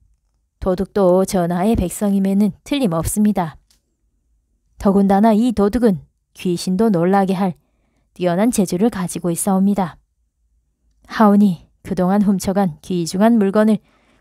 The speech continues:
모두 주인에게 돌려주면 은혜를 베풀어 도둑을 용서해 주시고 나라를 위해 큰 일을 맡기심이 옳은 줄 아래옵니다. 그러자 다른 신하들이 반대했어요.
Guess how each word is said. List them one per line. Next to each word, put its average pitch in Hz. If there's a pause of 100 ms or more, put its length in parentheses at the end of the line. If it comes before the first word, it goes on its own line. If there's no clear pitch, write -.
모두 233
주인에게 220
돌려주면 190 (560)
은혜를 185
베풀어 190 (360)
도둑을 185
용서해 190
주시고 202 (680)
나라를 220
위해 208 (220)
큰 180
일을 190
맡기심이 208
옳은 185
줄 254
아래옵니다. 196 (1500)
그러자 185
다른 175
신하들이 214
반대했어요. 180